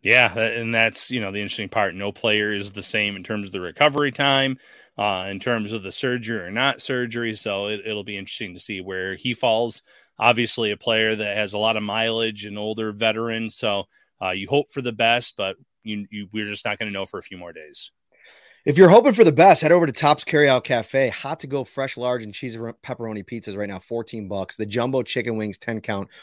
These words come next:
Speaker 2: fourteen dollars. The legendary breakfast pizza, twenty bucks. Pizza or taco log, six count, seven sixty-nine. Baby back rib sections, five ninety-nine a pound. Sub sandwiches, wraps, apps, sides, and so much more.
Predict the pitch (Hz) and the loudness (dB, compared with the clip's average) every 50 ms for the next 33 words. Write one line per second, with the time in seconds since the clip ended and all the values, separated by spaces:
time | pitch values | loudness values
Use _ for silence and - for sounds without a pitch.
0 | - _ - - - 143 147 151 147 - 151 143 131 120 123 117 113 110 110 107 | -20 _ -8 2 4 6 6 6 4 0 0 0 2 2 2 4 4 2 0 -2
1 | 101 110 135 135 135 139 151 143 151 156 156 151 147 139 117 139 139 139 - 139 | -2 -2 0 4 6 6 6 6 4 4 4 4 4 4 4 2 0 0 0 -4
2 | 123 - - 135 127 120 - 135 123 - _ - _ _ - - 170 170 170 156 | -8 -6 -8 -8 -8 -4 -4 -4 -4 -4 _ -14 _ _ -6 -2 0 2 2 2
3 | 127 131 123 123 139 135 - - - 175 - - 147 123 - - 123 123 - 120 | 2 2 0 0 -2 -6 -10 -10 -10 -8 -4 -4 -4 -4 -2 -2 -4 -4 -2 -2
4 | 120 120 113 110 - - - 117 - - - 117 110 101 - - 143 143 135 117 | -4 -2 -4 -4 -6 -8 -10 -10 -10 -10 -10 -10 -10 -6 -4 -2 -2 -2 -4 -6
5 | - 120 113 - - 113 110 110 110 107 107 104 - _ - _ _ _ _ - | -8 -10 -10 -10 -10 -8 -8 -6 -6 -6 -8 -10 -12 _ -20 _ _ _ _ 2
6 | 165 175 175 175 156 156 147 131 - 147 139 - - 151 131 - - 131 120 - | 4 4 4 4 2 2 0 0 0 -2 -2 0 -2 -2 -2 -2 -4 -10 -4 0
7 | 151 147 143 139 135 131 127 123 120 113 - - 156 147 147 147 147 143 - _ | 2 2 2 2 0 0 0 -2 -4 -4 -4 -4 -2 0 0 0 -2 -4 -8 _
8 | _ _ - - 202 185 165 131 - 160 156 147 127 127 110 117 143 147 123 - | _ _ -4 2 2 2 2 2 0 0 0 0 -2 -6 -2 0 2 2 2 0
9 | - - 135 139 117 - - - 147 139 127 110 110 104 - 139 123 110 101 - | -2 -2 -2 -2 -2 -2 -2 -2 -2 -2 -2 -4 -6 -8 -6 -6 -6 -6 -8 -8
10 | - 131 131 131 131 123 | -4 -2 -2 0 -2 -4